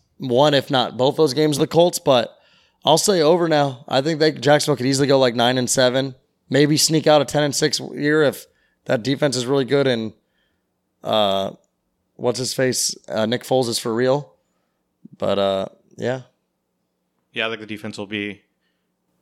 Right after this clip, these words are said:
Speaker 2: really good again, and I think their offense will at least be okay.
Speaker 1: Yeah.
Speaker 2: So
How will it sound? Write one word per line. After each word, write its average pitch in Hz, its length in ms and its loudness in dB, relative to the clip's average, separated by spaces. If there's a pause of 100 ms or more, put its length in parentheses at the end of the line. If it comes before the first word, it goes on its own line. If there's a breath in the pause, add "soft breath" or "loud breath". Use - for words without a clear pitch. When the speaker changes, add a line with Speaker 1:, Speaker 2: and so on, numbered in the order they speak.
Speaker 2:
really 113 180 -2
good 110 180 0
again, 104 500 -4
and 98 120 -12
I 95 40 -14
think 98 120 -14
their 98 120 -8
offense 98 320 -10
will 98 100 -10
at 87 60 -12
least 92 220 -16
be 98 200 -12
okay. 95 360 -16 (600)
Speaker 1:
Yeah. 101 200 -2
Speaker 2:
So 95 200 -10